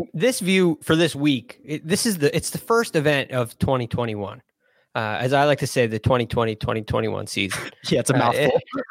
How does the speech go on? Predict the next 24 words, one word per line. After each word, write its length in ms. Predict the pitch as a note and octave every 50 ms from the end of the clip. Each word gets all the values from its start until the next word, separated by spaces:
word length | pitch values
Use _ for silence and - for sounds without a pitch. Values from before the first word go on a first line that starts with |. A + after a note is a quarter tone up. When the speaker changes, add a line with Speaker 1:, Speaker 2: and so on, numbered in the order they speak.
| - -
Speaker 1:
it, 300 | - - - - - E3+ - -
<laughs> 400 | - C4 F3 - - F3+ E3 -
it's 260 | - A3 G3 G3 F#3+ -
the, 160 | G3+ G3 F#3 D3+
it's 180 | F#3+ F#3+ - _
the 80 | - E3+
first 260 | - A3+ G#3+ G#3 -
event 260 | F#3+ D#3+ F3 E3 D#3+
in 120 | D3+ D3 C#3
this 140 | C#3+ C3+ - _ - - - - _ -
portion. 400 | - A3 A#3 A#3+ - E3 C3+ B2+
And 160 | C3+ C#3+ D#3+
Rick, 240 | G3 G#3 F#3 - -
just 220 | F#3 G#3+ G#3+ -
like 240 | B3+ A#3+ A3 A3 -
your 240 | C#3 C#3+ C#3 D3 C#3+
story, 400 | - - - A#2+ A2 G#2 G#2 G#2
to 120 | - -
me, 380 | C#3+ F3 G#3+ A3+ G#3+ F#3+ D3 - - - _ _
both 240 | - D3 D#3+ E3 -
of 140 | F#3 E3 C#3+
these 200 | D3+ D3+ C#3+ C3+
are 140 | C#3+ B2+ B2
long-term. 640 | B2 B2+ A#2 A#2 A#2+ A2+ - - B2+ A2+ G#2 -